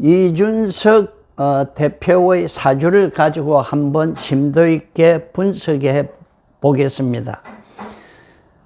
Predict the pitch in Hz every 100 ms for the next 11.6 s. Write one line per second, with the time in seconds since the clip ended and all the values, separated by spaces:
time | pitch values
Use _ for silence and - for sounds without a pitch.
0 | _ _ _ _ _ _ - 151 139 220
1 | 233 170 147 165 165 127 - 214 220 240
2 | 220 165 165 185 165 165 175 170 165 202
3 | 208 180 156 151 160 170 190 180 - 175
4 | - 151 143 - - 165 165 151 165 160
5 | - 185 175 - 185 180 151 147 160 160
6 | 156 160 - - 175 170 170 - - -
7 | - - 214 185 147 147 156 156 - -
8 | - 214 185 165 160 160 156 165 - 156
9 | 156 147 - 170 165 143 151 151 147 165
10 | 165 170 - - - - - - _ _
11 | _ 165 160 147 139 -